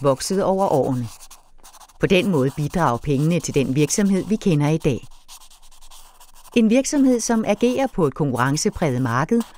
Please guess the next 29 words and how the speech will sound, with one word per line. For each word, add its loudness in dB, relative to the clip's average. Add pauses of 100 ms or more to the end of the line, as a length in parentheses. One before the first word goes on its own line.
(280)
og -2
derfor 2
også 2 (100)
profilerer 0
sig -2
gennem -2
sponsorater -2 (360)
for 2
at -4
øge 0
salg -2 (180)
og -2
indtjening. -2 (2750)
I 2
dag 0
har 2
Treffer 0
mange 2
forskellige 0
forretninger. -2 (1900)
Med 2
fødderne 2
solidt -2
plantet 0
i 0
den -2
danske 0
muld 0
og -2